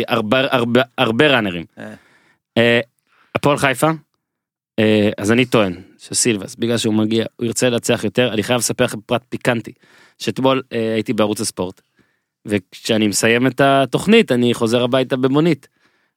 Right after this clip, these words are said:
Speaker 1: ואתמול חזרתי הביתה בזמן המשחקים, זאת אומרת, אתה מגיע הביתה וממשיך.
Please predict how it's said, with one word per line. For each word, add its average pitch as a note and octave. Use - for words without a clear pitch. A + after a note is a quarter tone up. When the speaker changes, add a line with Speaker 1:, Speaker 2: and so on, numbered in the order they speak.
Speaker 1:
ואתמול B2
חזרתי D#3+
הביתה F3
בזמן B2+
המשחקים, D3+
זאת G#2
אומרת, B2+
אתה C3+
מגיע D#3
הביתה B2
וממשיך. F3